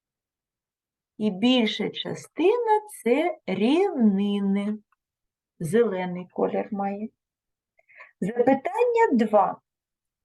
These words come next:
Більша частина Норвегії — це А ось у нас Норвегія, подивіться. Так, це гори.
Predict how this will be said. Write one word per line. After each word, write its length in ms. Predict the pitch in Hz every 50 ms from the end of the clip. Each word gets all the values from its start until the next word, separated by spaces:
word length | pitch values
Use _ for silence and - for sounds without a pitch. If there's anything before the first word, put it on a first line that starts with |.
| _ _ _ _ -
Більша 680 | 180 165 175 254 311 415 539 571 - - - 381 302
частина 840 | 254 - 294 262 262 262 - _ - 339 392 494 480 392 311 285 262
Норвегії — 1400 | 240 233 240 254 330 381 440 440 415 320 240 220 247 240 226 220 220 220 214 220 254 302 330 349 415 427 466 453 - _ _ _ _ _ - - -
це 420 | 214 196 180 175 180 214 285 359 - _ _ _ _ _ _ _ _ _ _ _ _ _ _ _ _ _ -
А 180 | - - 180 202
ось 260 | 233 311 392 403 -
у 120 | 440 403 370
нас 280 | 359 381 370 - _
Норвегія, 880 | 349 339 349 349 320 247 214 220 214 208 208 208 208 - 214 214 214 208 _
подивіться. 880 | 220 214 202 220 214 214 214 214 214 214 214 - - - - 269 311 349 _ _ _ _ _ _ _ _ _ _ _ _ _ _ _ _ _ _ _ _ _ _ _ _ _ _ _ _ _ _ _ _ _ _ _ _ _ _ _ _ _ _ _
Так, 640 | - 185 170 165 180 233 359 427 - _ _ _ _ _ _ _ _ _ _ _ _ _ _ _
це 300 | - - _ - 330 339
гори. 680 | 254 220 220 240 233 226 226 220 226 226 233 240 254